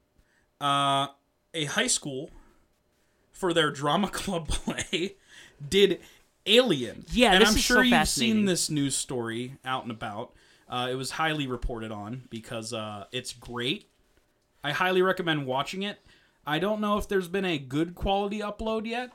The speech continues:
Speaker 1: I think that's coming because the actual high school did something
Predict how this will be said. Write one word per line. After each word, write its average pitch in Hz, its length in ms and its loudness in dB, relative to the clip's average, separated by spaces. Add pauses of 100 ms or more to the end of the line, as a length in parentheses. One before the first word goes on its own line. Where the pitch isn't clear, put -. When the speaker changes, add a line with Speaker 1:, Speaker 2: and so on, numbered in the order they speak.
(240)
Speaker 1:
I 131 100 -6
think 170 180 -6
that's 151 200 -2
coming 180 500 -4 (340)
because 127 240 -6
the 127 140 -4
actual 131 540 -4
high 131 180 -6
school 110 440 -10 (1300)
did 127 240 -6
something 123 580 -4